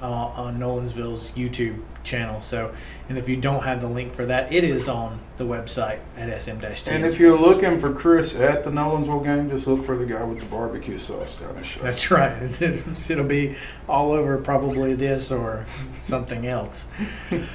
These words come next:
Speaker 1: Uh, I'll tell you, moving on to the next game, one of the more entertaining games the last couple of years. I know two years ago,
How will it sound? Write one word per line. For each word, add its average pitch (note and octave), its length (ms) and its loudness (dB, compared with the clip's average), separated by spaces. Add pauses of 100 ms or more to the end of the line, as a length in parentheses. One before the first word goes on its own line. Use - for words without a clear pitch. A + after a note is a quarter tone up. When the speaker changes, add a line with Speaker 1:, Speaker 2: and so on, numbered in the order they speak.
(440)
Speaker 1:
Uh, E3 380 10 (640)
I'll - 80 -4
tell B3 160 12
you, C3+ 320 8 (360)
moving E3 360 6
on E3+ 220 4
to C3+ 540 2
the B2+ 100 -4
next F3+ 340 -2
game, C3+ 560 -4
one G#3+ 140 6
of C#4+ 80 2
the C4+ 60 4
more G#3+ 300 2
entertaining F3 640 2
games D3 340 -2
the C#3 60 -2
last C3+ 300 2
couple C3+ 260 0
of B2+ 60 4
years. C3 160 2
I C#3 80 -2
know C#3+ 160 -2
two E3+ 200 2
years D3 360 2
ago, B2 400 2